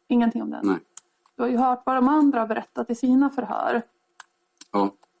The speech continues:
Speaker 1: Har du någonting, tanke kring det, att de berättar, att, vissa av dem i alla fall, att man har pratat om det här?
Speaker 2: Ingen av oss har pratat om det då.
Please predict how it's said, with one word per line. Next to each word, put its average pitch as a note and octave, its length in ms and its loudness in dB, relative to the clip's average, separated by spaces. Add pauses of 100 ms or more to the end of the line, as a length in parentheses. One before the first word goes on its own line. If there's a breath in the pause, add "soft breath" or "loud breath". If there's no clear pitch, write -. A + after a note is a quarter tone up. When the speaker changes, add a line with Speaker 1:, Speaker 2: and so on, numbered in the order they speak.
(140)
Speaker 1:
Har B3+ 180 0
du B3 60 2
någonting, A#3+ 560 0 (360)
tanke B3 360 -2
kring C4 220 0
det, B3 160 2
att A#3+ 160 -6
de B3 160 0
berättar, A#3+ 420 -4
att, A#3 120 -12 (260)
vissa A#3 300 -2
av G#3+ 80 -4
dem A#3 100 -2
i C4+ 40 0
alla A3 100 -4
fall, - 200 -8
att - 140 -14
man A3+ 100 -4
har A3+ 80 -4
pratat A#3 360 -4
om A#3 120 0
det A3+ 80 -2
här? G3+ 240 -4 (1400)
Speaker 2:
Ingen G2+ 280 2
av A2 140 2
oss G2 160 -2
har F#2 80 -8
pratat - 260 -6
om F#2 100 2
det F#2 100 0
då. G2+ 240 0